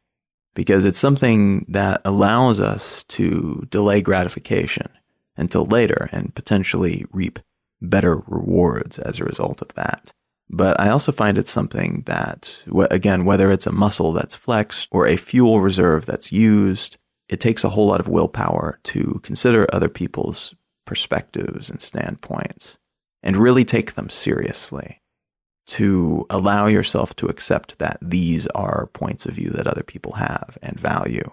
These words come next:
just as much as you have and value yours. It's absolutely worth the effort, though, just to see the world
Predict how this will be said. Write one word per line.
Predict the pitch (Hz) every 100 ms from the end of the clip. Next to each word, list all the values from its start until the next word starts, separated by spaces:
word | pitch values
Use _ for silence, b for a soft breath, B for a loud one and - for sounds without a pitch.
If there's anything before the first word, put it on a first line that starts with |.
| -
just | 90 101 92 -
as | 82
much | 92 90 -
as | 82
you | - 92 -
have | - - - -
and | 85
value | - - - - - - _
yours. | - 50 - - - - _ _ _ _ _ _ _ _ _ _
It's | - -
absolutely | 98 95 - - - -
worth | - - -
the | -
effort, | - - - -
though, | - - - _ _ _ _ _
just | 92 104 -
to | - 98 92 95 - -
see | - - 135
the | 110
world | 98 98 90 90 -